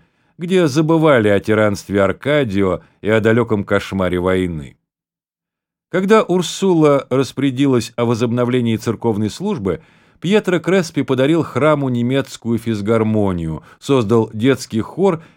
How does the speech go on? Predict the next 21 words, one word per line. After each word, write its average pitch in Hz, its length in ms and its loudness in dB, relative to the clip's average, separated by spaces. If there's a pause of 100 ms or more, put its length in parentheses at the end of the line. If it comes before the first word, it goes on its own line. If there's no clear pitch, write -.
и 135 100 0
разучил 202 480 2
с - 100 -6
ним 190 140 0
церковные 165 680 2
песнопения, 139 960 0
которые 107 440 2
заметно 123 540 2
украсили 107 840 0 (140)
мрачноватые 104 840 0
мессы 107 420 0
падре 95 480 -2
Никанора. 87 800 -4 (960)
Никто 220 240 0
не 208 100 2
сомневался, 202 600 2
что 110 340 -2
Амаранта 123 680 2
будет 120 400 -2 (120)
счастливой 95 760 -4
супругой. 78 760 -10